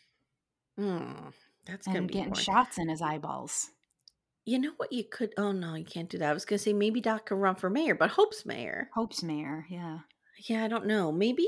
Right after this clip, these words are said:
Speaker 1: like, Hope's, oh, maybe Doc starts cheating on Hope with Grandma Rose.
Speaker 2: Mm.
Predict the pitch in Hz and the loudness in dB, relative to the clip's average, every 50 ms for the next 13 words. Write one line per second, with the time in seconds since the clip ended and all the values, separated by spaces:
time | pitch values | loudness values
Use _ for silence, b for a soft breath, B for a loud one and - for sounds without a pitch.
0 | 453 440 392 311 262 240 208 - - - - - - 202 202 214 - - - _ | 4 4 4 4 2 2 0 -4 -8 -14 -10 -2 6 6 6 6 6 0 -14 _
1 | _ - - 226 269 226 - - 147 160 196 233 233 262 233 - 214 208 202 - | _ -6 0 0 2 2 0 -2 0 2 4 4 4 4 2 2 0 -2 -2 -4
2 | - - 196 185 180 - - 196 - - 175 180 180 196 175 175 - 165 - 185 | 2 4 4 4 4 0 -2 -2 0 2 0 0 2 2 0 0 0 -4 0 2
3 | 170 160 170 180 165 156 170 165 - - - - - - _ _ _ _ _ _ | 2 2 2 0 2 4 4 4 2 0 -4 -12 -16 -18 _ _ _ _ _ _
4 | _ _ _ _ _ _ _ _ _ _ _ _ _ _ _ _ _ _ - 233 | _ _ _ _ _ _ _ _ _ _ _ _ _ _ _ _ _ _ -4 -2
5 | 240 240 240 240 240 240 226 | 0 2 2 2 2 2 0